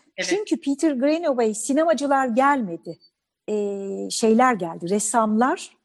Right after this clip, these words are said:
Speaker 2: tasarımcılar ve kapılar bacalar yıkıldı. Biz
Speaker 1: Evet,
Speaker 2: bilmiyorduk Peter
Speaker 1: hatırlıyorum. Çok iyi
Speaker 2: Greenaway'in o
Speaker 1: hatırlıyorum.
Speaker 2: kadar büyük ilgi duyacağını. Evet.
Speaker 1: Çok, çok onore
Speaker 2: Ee,
Speaker 1: oldu o.
Speaker 2: çok. Sonra, e,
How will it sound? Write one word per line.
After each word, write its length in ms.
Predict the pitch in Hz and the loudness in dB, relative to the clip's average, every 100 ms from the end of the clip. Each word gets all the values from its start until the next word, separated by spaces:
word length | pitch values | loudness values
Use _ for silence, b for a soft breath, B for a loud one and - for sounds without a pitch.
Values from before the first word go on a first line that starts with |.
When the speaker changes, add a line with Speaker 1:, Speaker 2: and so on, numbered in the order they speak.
| _ _ - | _ _ -6
Speaker 2:
tasarımcılar 1040 | 220 - 240 208 196 190 185 214 370 - b b b b | -4 0 0 2 -2 -2 0 2 0 -4 b b b b
ve 360 | 170 254 381 392 - | 4 6 6 4 -2
kapılar 500 | - 233 269 311 330 | -2 0 4 6 6
bacalar 440 | 247 240 240 285 349 | 4 -2 -2 0 0
yıkıldı. 500 | 240 - 196 165 180 | -2 -6 -12 -10 -12
Biz 120 | 180 | -4
Speaker 1:
Evet, 100 | 233 | -2
Speaker 2:
bilmiyorduk 380 | 370 480 415 - | 2 2 2 0
Peter 100 | 285 | 2
Speaker 1:
hatırlıyorum. 260 | 208 202 208 | 2 0 2
Çok 60 | |
iyi 100 | 254 | 2
Speaker 2:
Greenaway'in 280 | 247 233 233 | 4 6 6
o 40 | |
Speaker 1:
hatırlıyorum. 220 | 226 233 - 247 | 4 2 0 4
Speaker 2:
kadar 260 | 233 214 | 6 4
büyük 240 | 233 262 254 | 2 -2 -4
ilgi 380 | 226 185 202 | -8 -6 -8
duyacağını. 460 | 190 180 202 175 175 - | -6 -6 -4 -6 -6 -2
Evet. 300 | 247 202 180 | 0 0 -6
Speaker 1:
Çok, 120 | 185 - _ _ _ _ - | -14 -20 _ _ _ _ -8
çok 220 | 240 247 | -4 -2
onore 300 | 262 226 240 | 0 2 0
Speaker 2:
Ee, 80 | 247 247 | 0 -2
Speaker 1:
oldu 260 | 160 151 151 | -6 -10 -12
o. 160 | 151 - _ _ | -14 -16 _ _
Speaker 2:
çok. 600 | - 233 240 247 185 - b b b | -6 2 4 6 4 -2 b b b
Sonra, 680 | - - 285 320 339 349 349 - | -8 2 4 6 4 2 0 -4
e, 300 | 240 247 254 | -6 -6 -8